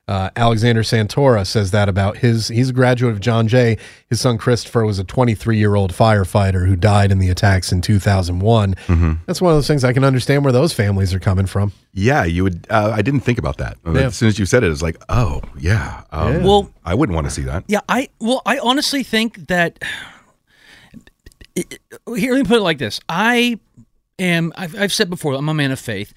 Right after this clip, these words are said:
Speaker 3: but I also listen to bands that have very anti-religious music
Speaker 2: Mm-hmm.
Speaker 3: sometimes. But to me, the end product doesn't necessarily have to represent, have to mean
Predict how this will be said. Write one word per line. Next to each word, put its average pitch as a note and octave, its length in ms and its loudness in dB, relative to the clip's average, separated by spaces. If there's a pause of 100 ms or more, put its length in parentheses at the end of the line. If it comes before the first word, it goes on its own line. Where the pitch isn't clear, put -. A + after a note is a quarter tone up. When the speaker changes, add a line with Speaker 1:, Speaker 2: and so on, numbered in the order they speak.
(280)
Speaker 3:
but D3 100 -2
I F3+ 160 2
also F#3+ 320 2
listen E3+ 360 -2
to D3 60 -2
bands C#3 580 0
that B2+ 180 -2
have C3 320 -2
very C3+ 520 0
anti-religious B2 920 -2
music A#2+ 340 2
Speaker 2:
Mm-hmm. E2+ 280 2
Speaker 3:
sometimes. E2+ 340 0 (460)
But C#3+ 360 0
to D#3+ 100 0
me, F3+ 520 2 (420)
the D3 180 -6
end F#3+ 220 0
product F#3+ 580 0
doesn't F3+ 300 0
necessarily E3 580 -2
have D3+ 320 -2
to D3 100 -2
represent, C3+ 560 -4 (140)
have D#3 320 -2
to C3+ 280 -4 (140)
mean D#3+ 580 0